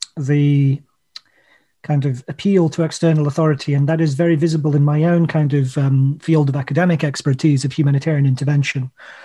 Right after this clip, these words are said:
So the appeal to the international community and ultimately to the Americans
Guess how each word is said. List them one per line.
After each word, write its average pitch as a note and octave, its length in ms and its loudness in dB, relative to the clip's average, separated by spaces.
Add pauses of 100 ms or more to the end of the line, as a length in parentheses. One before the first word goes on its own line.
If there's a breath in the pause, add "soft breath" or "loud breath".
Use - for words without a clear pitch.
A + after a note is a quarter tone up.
(120)
So - 160 -2
the D3+ 140 4
appeal E3+ 440 0
to D#3 460 0
the D#3 80 0
international D3+ 460 -2
community D3 400 2
and C#3 80 2
ultimately C#3+ 500 0
to C3+ 140 -2
the B2+ 80 2
Americans C#3 800 2